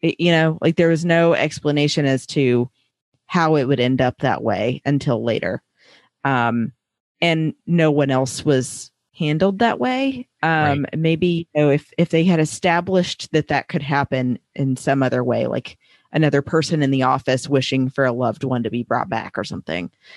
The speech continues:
Speaker 2: Right.
Speaker 1: Um, I think just more explanation would have helped.
Speaker 2: Yeah, one of the things I thought, and, and a friend of mine on, uh, on Twitter and I were talking about this, and he had an issue with it,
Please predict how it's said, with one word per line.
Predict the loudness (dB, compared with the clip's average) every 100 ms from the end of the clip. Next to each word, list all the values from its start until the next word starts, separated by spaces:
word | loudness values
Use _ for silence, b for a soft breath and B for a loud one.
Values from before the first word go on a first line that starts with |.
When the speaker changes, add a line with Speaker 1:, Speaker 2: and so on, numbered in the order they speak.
| B B
Speaker 2:
Right. | -2 0 0 -2
Speaker 1:
Um, | -4 -8 _ _ _ _ _ _ _ _ _ -6
I | -2
think | 0 -2 _ -2
just | -2 0
more | 0
explanation | 0 -4 -4 -4 -4 -4 -4
would |
have | -4
helped. | -4 -4 -6 -18 -18 _ _ _ _ b b b b b -2
Speaker 2:
Yeah, | -2
one | 0 0
of | 2
the |
things | 2 2 2
I | 2
thought, | 2 2
and, | 2 -2 -4 -2
and | 2 2 -2 -2
a | -2
friend | 0 0 2
of |
mine | 2 2 0 -2 -2
on, | 2 4 4 6
uh, | 6 6 4 2 _ -2
on | 2 2
Twitter | 2 2 2
and | 2
I | 0
were |
talking | -2 -6 -2
about | -4 0
this, | -2 0 0
and | -2
he | 0 0 -2 -6 _ _ _ _ -14 -10
had | -4 -2
an | 2 0
issue | 0 -2 -4
with | -4 -6 -6
it, | -6